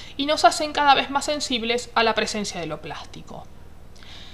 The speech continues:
Las lógicas de percepción contemporáneas, basadas en la interconexión, instantaneidad, simultaneidad, globalización, que ofrecen los soportes tecnológicos, nos sumergen en experiencias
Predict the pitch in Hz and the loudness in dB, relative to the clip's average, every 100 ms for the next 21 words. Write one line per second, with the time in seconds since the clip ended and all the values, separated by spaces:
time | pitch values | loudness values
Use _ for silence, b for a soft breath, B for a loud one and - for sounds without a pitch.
0 | B B - - 339 302 - - 175 175 | B B -4 4 6 6 4 -4 -4 -4
1 | 170 175 175 - 180 175 180 196 208 302 | -6 -6 -6 -4 -4 -2 -4 -4 4 8
2 | 294 214 170 170 - - - 190 190 190 | 8 6 -2 -8 -10 -8 2 2 2 -4
3 | 170 175 160 - 160 - - 269 208 180 | -4 -6 -8 -6 -6 -6 4 6 6 2
4 | - 185 - 175 175 147 147 185 240 214 | -8 -10 -6 -8 -6 -6 -6 4 4 4
5 | - - 185 175 170 160 156 202 247 214 | 0 -6 -6 -6 -8 -8 -4 6 6 6
6 | 185 175 165 160 - 160 - 285 226 202 | -2 -6 -6 -6 -8 -6 4 6 8 4
7 | - B B B - - 202 220 226 170 | -6 B B B -8 -2 0 2 2 2
8 | 190 - - - - 214 277 226 - 190 | -2 -4 -4 -6 -4 0 4 4 2 -8
9 | - 185 - 285 302 339 311 226 214 202 | -6 -6 -6 -2 -2 2 4 4 2 -2
10 | 190 190 - 240 262 262 269 | -2 -6 -4 -2 -2 -4 -6